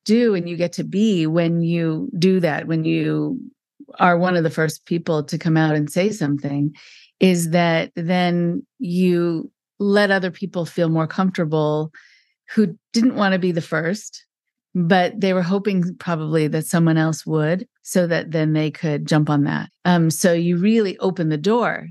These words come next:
for a lot of people who were waiting for someone else to give it a shot and be brave to be the first. I wonder, with the responses that you got, were there responses that were not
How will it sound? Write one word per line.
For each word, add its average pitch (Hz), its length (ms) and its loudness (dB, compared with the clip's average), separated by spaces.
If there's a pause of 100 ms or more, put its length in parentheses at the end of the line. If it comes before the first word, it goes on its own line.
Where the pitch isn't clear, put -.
(160)
for 160 540 -2
a 165 80 -2
lot 151 180 2
of 147 80 -2
people 143 440 -4
who 156 140 0
were 151 280 0 (280)
waiting 151 440 2
for 156 120 -4
someone 151 340 2
else 147 280 -2
to - 80 -6
give 156 160 0
it 147 80 0
a 143 60 0
shot 139 560 -2
and 156 260 4
be 156 140 0
brave 147 560 -2
to 180 240 -2 (100)
be 170 100 0
the 156 120 -2
first. 156 500 -4 (540)
I 208 160 4
wonder, 233 580 2 (240)
with 208 540 -2
the 208 120 -2
responses 185 720 -2
that 180 160 0
you 185 140 -4
got, 170 400 0 (560)
were 185 240 2
there 175 160 2
responses 165 560 -2
that 170 160 0
were 165 100 -2
not 170 400 0